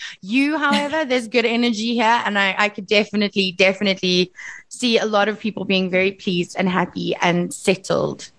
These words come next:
Speaker 1: after working with you.
Speaker 2: Thanks. Yeah, we try and do it. And, uh, like, half my family works for the company. So <laughs> we, it's a family thing. Everyone's family. So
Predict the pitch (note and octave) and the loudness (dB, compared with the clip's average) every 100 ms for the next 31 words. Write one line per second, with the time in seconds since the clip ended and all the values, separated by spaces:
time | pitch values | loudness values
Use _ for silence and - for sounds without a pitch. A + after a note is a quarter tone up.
0 | - E3 - E3 G#2 - G2 - A2+ A#2 | -4 -2 0 0 0 -2 -6 -4 -2 -2
1 | E3 - - - _ _ _ _ - A3 | -4 -10 -20 -20 _ _ _ _ 0 0
2 | E3+ - F#3+ D#3+ E3+ F#3 G3+ G3 F#3 E3+ | 0 -2 2 2 0 -4 0 0 0 0
3 | E3+ G3 G3 E3 D#3+ E3 E3 D#3+ D#3+ D#3+ | 0 0 0 -2 -2 -2 0 0 0 -6
4 | _ _ - E3 - F#3 F#3+ E3+ F3 F3 | _ _ -4 -2 4 4 4 0 2 0
5 | F3 E3 D#3+ - D#3 D#3+ D#3 D3+ D3+ D3 | 2 0 -2 -2 -6 0 0 0 -2 -4
6 | - E3+ F3+ G#3+ - C4 D4+ A3 D4+ - | -2 -2 0 0 0 0 2 2 0 -4
7 | C#4 - F3+ - G3+ E3+ - G3+ - C4+ | -4 -2 -2 0 0 0 -2 -2 -2 -4
8 | - C4+ G3+ G#3+ - G#3+ G#3 F#3+ F3 F#3 | -4 -2 -2 -2 0 0 0 -2 -2 0
9 | D#3+ E3+ F3+ F#3 F3 E3+ - D#3 D3+ C#3 | 0 0 0 2 2 0 0 0 0 -6
10 | C#3 D3+ D3+ C3+ | -8 -6 0 0